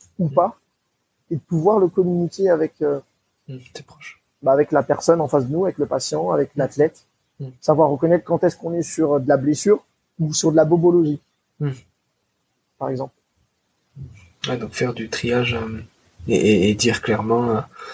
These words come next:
Speaker 2: à la personne en face, euh, quel degré peut-être de gravité ça peut avoir, quoi.
Speaker 1: Ouais.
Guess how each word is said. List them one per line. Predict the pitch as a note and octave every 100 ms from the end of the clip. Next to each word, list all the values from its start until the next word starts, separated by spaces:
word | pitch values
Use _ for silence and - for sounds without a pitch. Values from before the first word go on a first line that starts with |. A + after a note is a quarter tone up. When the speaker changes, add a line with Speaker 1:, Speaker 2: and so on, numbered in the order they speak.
| -
Speaker 2:
à | -
la | G#2+
personne | - - A2+
en | A2
face, | C3 - B2
euh, | A2+ A2 G#2+ - _ _ _ _ _ _ -
quel | A2+ A2
degré | A#2+ A#2+ B2+
peut-être | B2+ - A#2+ - A#2+
de | A2+ A2 F2+ E2 - - _ -
gravité | A#2 A2 A2 C3
ça | A#2+
peut | - A2+
avoir, | B2 -
quoi. | - _ _ _ _ _ _ _ _ _ _ _ _ _ _ _ _ _ _ _ _ _
Speaker 1:
Ouais. | E3+